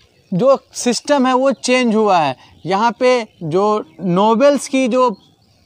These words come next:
कंडीशन थी, नोबल्स के डोमिनेशन, चर्च के डोमिनेशन, इसको ख़त्म किया गया था, लोगों को राइट्स मिले थे।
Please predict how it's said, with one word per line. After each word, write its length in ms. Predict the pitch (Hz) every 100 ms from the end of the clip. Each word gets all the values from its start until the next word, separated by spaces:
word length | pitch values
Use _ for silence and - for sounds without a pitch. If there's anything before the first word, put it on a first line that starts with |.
| _ _ _
कंडीशन 500 | 214 208 220 240 233
थी, 140 | 233
नोबल्स 480 | 214 196 208 233 226
के 120 | -
डोमिनेशन, 640 | 233 226 220 214 208 240 220
चर्च 340 | - 240 233
के 140 | - 240
डोमिनेशन, 640 | 226 208 214 208 226 208 - - -
इसको 300 | 254 - 311
ख़त्म 440 | - 262 233 269
किया 240 | 214 240 220
गया 220 | 208 208
था, 220 | 196 214 202 - - 196
लोगों 380 | 208 240 277 277
को 220 | 294 285
राइट्स 440 | 175 202 247 - 226
मिले 280 | 196 165
थे। 220 | 139 127